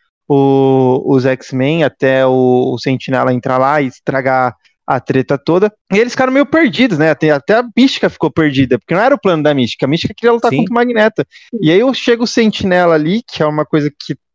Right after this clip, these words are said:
Speaker 1: totalmente, é, aleatória pra ela. Eles têm que lutar contra esse robô gigante. E tudo foi um plano do Magneto que é quase que ele dá errado pelo fator Wanda, que ele não tava contando com o
Speaker 2: É.
Speaker 1: fator Wanda, né?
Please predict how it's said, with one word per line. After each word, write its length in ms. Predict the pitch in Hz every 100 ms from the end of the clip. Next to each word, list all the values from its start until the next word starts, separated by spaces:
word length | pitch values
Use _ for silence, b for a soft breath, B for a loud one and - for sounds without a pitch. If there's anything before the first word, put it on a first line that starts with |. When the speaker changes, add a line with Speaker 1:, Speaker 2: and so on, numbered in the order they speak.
| -
Speaker 1:
totalmente, 600 | 170 180 175 165 - 151 B B B
é, 320 | 156 143 135 139
aleatória 720 | 143 156 151 - 147 143 143
pra 300 | - 147 131
ela. 320 | 139 165 214 _ 156
Eles 220 | 156 -
têm 120 | 165
que 120 | -
lutar 320 | 165 165 170 160
contra 280 | 156 147
esse 140 | 151 160
robô 380 | 151 151 139 156
gigante. 540 | 143 147 135 143 175 _ _ 170
E 960 | 151 151 147 143 135 135 127 123 117 107 -
tudo 220 | 202 214
foi 180 | - 226
um 80 | 220
plano 260 | 202 185
do 60 | 196
Magneto 800 | 208 220 214 214 - 302 339 339 _
que 260 | - - 254
é 120 | 247 226 _ -
quase 400 | 214 208 220 226
que 140 | 233
ele 280 | 220 214 175
dá 240 | 156 185 196
errado 580 | 175 170 175 180 220 226
pelo 180 | 208 208
fator 420 | - 202 214 247 202
Wanda, 340 | 233 233 160
que 120 | -
ele 100 | 139
não 180 | 147 175
tava 240 | 185 185 202
contando 420 | 208 208 190 180
com 60 | 117
o 40 |
Speaker 2:
É. 140 | 117
Speaker 1:
fator 540 | 120 110 - 190 170 208
Wanda, 220 | 202 139
né? 160 | 143